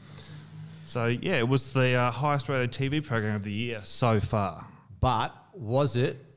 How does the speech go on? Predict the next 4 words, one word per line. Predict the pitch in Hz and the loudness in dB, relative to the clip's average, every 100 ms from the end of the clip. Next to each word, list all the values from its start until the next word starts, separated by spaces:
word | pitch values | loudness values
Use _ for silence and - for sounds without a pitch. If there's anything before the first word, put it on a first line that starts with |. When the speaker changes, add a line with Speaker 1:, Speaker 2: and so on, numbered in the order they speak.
| - | -12
Speaker 2:
the | 107 | -10
highest | - - 110 110 107 104 - - - - _ _ | -4 2 4 4 4 2 -2 -6 -8 -10 _ _
rated | 101 107 104 113 98 85 - - | 0 2 4 4 2 0 -6 2
Origin? | 117 113 - 92 82 | 4 4 2 -2 -4